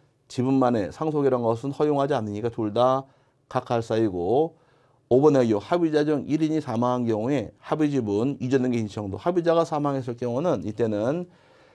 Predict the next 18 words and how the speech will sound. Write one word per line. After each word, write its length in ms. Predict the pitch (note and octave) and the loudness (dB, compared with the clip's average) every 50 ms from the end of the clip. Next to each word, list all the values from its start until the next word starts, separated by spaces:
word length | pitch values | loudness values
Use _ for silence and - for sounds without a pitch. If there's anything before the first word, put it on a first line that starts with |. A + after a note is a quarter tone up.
| _ _ - | _ _ -4
이전 260 | - B2 B2+ D3+ D3 C#3 | -2 2 4 4 4 4
등기하는 300 | C3+ C3+ C3 B2+ A#2+ A#2+ | 4 2 2 2 2 0
것이 180 | B2+ B2+ D3+ | 0 0 0
아니라 480 | C#3+ B2+ A2 A2+ C3+ C#3+ B2 G#2 F#2+ - - _ _ _ _ _ _ | -2 0 0 0 2 0 0 0 -4 -12 -20 _ _ _ _ _ _
합유 580 | _ - - E3+ E3+ E3 E3 D#3+ D#3 D#3+ D#3 G#2+ | _ -14 -6 -6 -4 -2 0 2 2 2 2 2
명의인, 840 | G#2+ A2 A2 A2 A#2 A#2+ A2+ G2+ G2+ G#2+ A#2 C3 D3+ E3+ F3+ F#3 - _ _ _ _ _ _ _ _ _ | 2 0 0 2 0 0 -2 -2 -2 -2 -2 -2 -2 -4 -6 -8 -12 _ _ _ _ _ _ _ _ _
합유 800 | - - C#3 C3 C3+ B2+ B2+ B2+ B2+ C3 C3 C3+ C3+ C#3 C#3 _ _ _ _ _ _ _ _ _ _ _ - | -6 -4 -4 -2 0 0 2 4 4 4 4 2 2 0 -4 _ _ _ _ _ _ _ _ _ _ _ -6
명의인 800 | G#2+ A2 A2+ A2 A2+ A2+ B2 C3+ D3+ C#3+ A#2 F#2 F2 D#2 - - _ _ _ _ _ _ _ _ _ _ _ _ _ _ _ | -2 0 0 2 2 0 0 2 2 0 0 -2 -6 -12 -16 -20 _ _ _ _ _ _ _ _ _ _ _ _ _ _ _
변경 360 | - A2 A#2 B2+ C3 C3+ C3 C3 | 0 0 2 4 4 2 2 2
등기 160 | B2+ B2+ B2 | 2 0 0
방식을 320 | A#2+ A#2+ B2 A#2+ B2+ A#2+ | 0 0 0 0 0 -2
통해 160 | A#2+ C3+ B2 | 0 -2 -4
등기하는 380 | A2+ A2+ A2+ A2 A2+ A2+ A2+ A#2 | -2 -2 -2 0 0 0 0 4
거지 560 | A#2+ A#2+ A#2+ G#2 F#2+ F2 F#2+ A#2 C#3+ D3+ C#3 - | 4 4 4 4 0 -2 -2 -2 -2 -2 -2 -4
이전 260 | A2 A2 C3 B2 A#2+ | -2 2 2 2 2
등기하는 260 | A#2 A2+ A2+ A2 A2 | 2 0 -2 -2 -2
것이 160 | A2+ A#2 C3 | -2 -2 -2
아니어서 640 | A#2 G#2+ G#2 G#2 G#2 G#2 G2+ G2 C#3+ C#3 A#2 G2 - | -4 -4 -4 -4 -4 -4 -2 2 2 2 2 2 -4